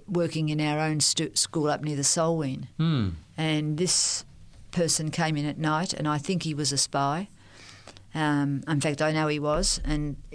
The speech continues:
Speaker 1: he, I was in sle-, asleep, or I wasn't asleep. It was very hot and humid, and someone came to the door of the bedroom, which was just a curtain,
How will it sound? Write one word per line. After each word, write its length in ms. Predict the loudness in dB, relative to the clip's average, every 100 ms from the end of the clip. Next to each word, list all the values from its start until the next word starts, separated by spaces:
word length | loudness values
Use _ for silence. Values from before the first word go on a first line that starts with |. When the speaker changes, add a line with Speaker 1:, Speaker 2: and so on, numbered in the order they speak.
| -8
Speaker 1:
he, 240 | -4 -4 -2
I 120 | 0
was 200 | 0 0
in 80 | 2
sle-, 320 | 2 0 -2
asleep, 400 | -2 0 0 0
or 140 | -2 0
I 20 |
wasn't 300 | 2 0 -2
asleep. 320 | -2 0 -2
It 80 | -4
was 100 | -6
very 400 | -2 0 2 0
hot 220 | -2 -4
and 100 | -4
humid, 400 | -4 -2 -2 -4 -6 -18 -20 -20 -20 -20 -6
and 200 | -2 0
someone 340 | 2 2 0
came 260 | 0 -2 -2
to 100 | -2
the 100 | -4
door 260 | 0 0
of 100 | 0
the 80 | -2
bedroom, 420 | 0 0 0 -4
which 180 | -4 -6
was 100 | -4 -2
just 220 | -2 -4
a 40 |
curtain, 500 | -4 -2 -2 -4 -8